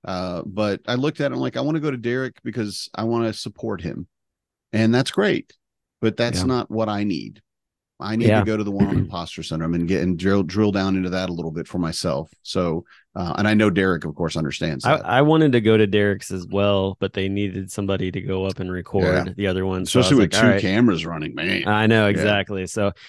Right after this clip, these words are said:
Speaker 2: yeah, they were like, "We, like, we really need you up here." I'm like, "All right, fine. Like,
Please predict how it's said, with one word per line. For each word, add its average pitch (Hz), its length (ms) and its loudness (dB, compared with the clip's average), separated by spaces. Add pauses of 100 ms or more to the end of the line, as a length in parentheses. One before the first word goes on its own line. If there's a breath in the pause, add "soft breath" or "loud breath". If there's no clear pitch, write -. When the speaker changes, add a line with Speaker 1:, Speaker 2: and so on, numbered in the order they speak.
Speaker 2:
yeah, 104 240 0
they 110 120 2
were 110 100 0
like, 107 260 -4 (280)
"We, 107 120 -10
like, 98 160 -8
we 117 80 -8
really 151 340 0
need 139 240 2
you 120 140 2
up 117 100 -2
here." 98 220 2
I'm 98 100 0
like, 98 180 -2
"All 107 100 0
right, 113 260 2
fine. 110 400 0
Like, 104 260 -6